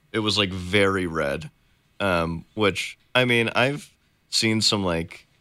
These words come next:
away games, um, as fans of other teams,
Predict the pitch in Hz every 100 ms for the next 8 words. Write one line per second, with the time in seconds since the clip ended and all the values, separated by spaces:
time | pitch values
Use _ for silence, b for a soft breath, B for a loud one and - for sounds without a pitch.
0 | _ - 98 98 101 98 98 92 95 95
1 | - - - 95 85 80 78 - 87 -
2 | 92 85 82 87 107 104 131 127 131 131